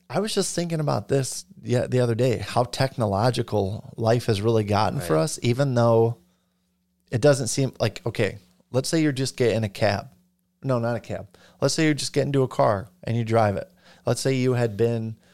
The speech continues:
Speaker 1: you took somebody from, like, nineteen eighty-one, just snatched them, and one second later, they're right here getting into a car in twenty twenty-three.
Speaker 2: Mm-hmm.
Speaker 1: They would be able to operate that car.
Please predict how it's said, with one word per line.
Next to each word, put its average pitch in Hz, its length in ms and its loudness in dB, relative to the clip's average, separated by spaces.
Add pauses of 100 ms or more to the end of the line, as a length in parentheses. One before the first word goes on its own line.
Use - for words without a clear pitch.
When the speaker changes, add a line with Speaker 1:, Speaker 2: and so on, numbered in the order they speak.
(260)
Speaker 1:
you 113 80 -8
took 123 240 -4
somebody 123 300 0
from, 110 160 -10
like, 104 140 -2
nineteen 117 380 -4
eighty-one, 120 640 0
just - 320 -4
snatched 117 380 -2
them, 113 200 -2 (720)
and 113 220 -4 (100)
one 127 220 2
second 117 320 -2
later, 104 400 -2 (320)
they're 110 120 2
right 113 200 2
here 104 360 -4 (600)
getting 120 240 2
into 113 260 0
a 101 60 -2
car 104 320 2
in 98 80 -4
twenty 101 300 -6
twenty-three. - 400 -10
Speaker 2:
Mm-hmm. 98 280 -10 (680)
Speaker 1:
They 120 120 2
would 156 140 4
be 135 60 4
able 127 140 6
to 107 60 2
operate 104 380 0
that 104 160 -4
car. - 320 -4